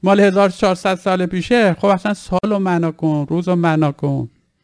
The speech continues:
زمان رو معنا کن. ببین زمان رو می‌فهمی اصلاً تو هر اندازه راننده تاکسی، اه، پاکستانی،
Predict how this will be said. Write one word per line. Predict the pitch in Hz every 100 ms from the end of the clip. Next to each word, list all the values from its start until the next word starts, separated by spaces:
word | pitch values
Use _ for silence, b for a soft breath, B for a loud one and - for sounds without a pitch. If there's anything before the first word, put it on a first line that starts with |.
| _ _ _ _ _
زمان | - 139 151 185
رو | 185 180
معنا | 175 156 147
کن. | 143 143 135
ببین | 170 175
زمان | 156 147 165
رو | 175
می‌فهمی | 170 196 190 185 180 180
اصلاً | 175 165 175 175 165 B B B -
تو |
هر | 180 165
اندازه | 151 147 147 170
راننده | 165 156 143 139
تاکسی، | 139 147 135 - 139 139 b b b _ -
اه، | 131 127 127 131 - 175 175 _ _ _ _ _
پاکستانی، | - 147 147 - 147 147 175 143 135